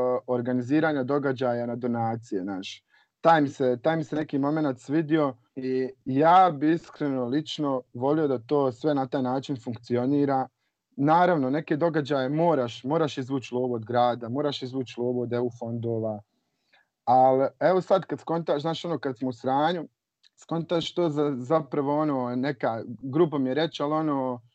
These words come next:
neka prljava para, znaš, koja ti, ono, nije sigurna. Jedino što je sigurno je, znači, da se mi jedni u druge uzdamo i da, da plaćamo taj upad. Znaš, ono, evo, mi smo artisti, ono, manje više,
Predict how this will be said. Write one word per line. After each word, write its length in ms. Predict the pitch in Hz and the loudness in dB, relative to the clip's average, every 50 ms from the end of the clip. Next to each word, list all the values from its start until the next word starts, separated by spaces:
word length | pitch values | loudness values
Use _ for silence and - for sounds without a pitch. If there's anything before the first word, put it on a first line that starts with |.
| _ _ _ _ _ - | _ _ _ _ _ -4
neka 260 | 143 165 160 - 143 | -2 0 0 0 -2
prljava 420 | - - 170 156 156 139 135 120 113 - | 0 0 2 2 2 2 2 0 -2 -2
para, 280 | 131 123 123 117 107 | 0 0 0 0 -4
znaš, 280 | 101 113 123 127 120 113 | -6 -6 -6 -6 -6 -8
koja 360 | - - 135 127 131 127 123 | -8 -2 0 0 2 0 0
ti, 200 | 117 - - 139 | -4 -4 -4 -2
ono, 520 | 143 151 160 156 143 135 127 117 117 113 117 | 0 0 0 0 0 -2 -2 -4 -4 -4 -2
nije 220 | 139 175 196 180 | 0 0 0 0
sigurna. 600 | 160 - - 160 139 113 107 104 92 95 90 90 | -2 0 0 0 0 0 -4 -6 -6 -8 -8 -6
Jedino 360 | 101 135 165 180 175 202 180 160 | -2 0 2 2 2 0 -2 -4
što 160 | - - 156 | -4 -4 -4
je 60 | 143 | -4
sigurno 600 | - - - 170 160 147 156 156 147 143 143 135 | -4 -2 -2 -2 0 2 0 0 0 0 -2 0
je, 200 | 135 131 127 123 117 _ _ _ _ _ | 0 0 -2 -2 -4 _ _ _ _ _
znači, 320 | - 135 139 131 - 135 | -4 -2 -2 -2 -2 -4
da 120 | 131 131 135 | -4 -4 -6
se 160 | 123 - 143 | -4 -2 0
mi 200 | 139 147 151 147 | 2 4 4 4
jedni 320 | 143 139 139 139 135 127 | 4 4 2 0 0 -2
u 80 | 127 123 | -2 -2
druge 320 | 120 127 143 131 123 127 | -2 -4 -4 -2 0 0
uzdamo 600 | 117 123 123 117 - 156 160 160 165 165 165 170 - _ _ _ _ - | 0 0 -2 -2 0 0 2 2 2 0 -2 -4 -6 _ _ _ _ -4
i 140 | 131 135 131 131 131 131 131 131 131 135 131 131 131 131 131 131 131 131 123 120 - - _ _ _ _ _ _ | -2 0 0 2 2 2 2 2 2 2 2 4 4 4 4 4 4 2 0 -2 -10 -20 _ _ _ _ _ _
da, 320 | - 123 117 135 131 120 - _ _ _ - - | -12 -2 0 0 0 0 -4 _ _ _ -10 -6
da 200 | 135 131 139 127 | -2 -2 -2 -2
plaćamo 520 | 117 156 170 170 156 - - 139 131 127 | 2 4 4 4 4 2 -2 -2 -2 -2
taj 280 | 113 - 143 131 123 120 | 0 2 2 2 2 2
upad. 500 | 123 123 123 117 120 104 95 87 - _ _ _ | 0 -2 -4 -6 -8 -10 -10 -10 -14 _ _ _
Znaš, 320 | 135 143 139 131 - - | -4 -4 -2 -2 -4 -4
ono, 240 | 123 117 113 120 147 | -6 -4 0 2 4
evo, 120 | 156 156 151 | 4 4 4
mi 140 | 156 156 | 2 0
smo 180 | 143 - 147 135 123 | -2 -2 -6 -2 0
artisti, 480 | 151 147 139 123 - 139 - _ - | 0 0 0 -2 -8 -20 -16 _ -2
ono, 200 | 135 147 151 139 | 0 0 0 0
manje 240 | 135 143 147 151 151 | 0 0 0 -2 -2
više, 440 | 143 151 156 - - 143 135 131 123 | -4 -4 -6 -4 -4 -2 -2 -2 -2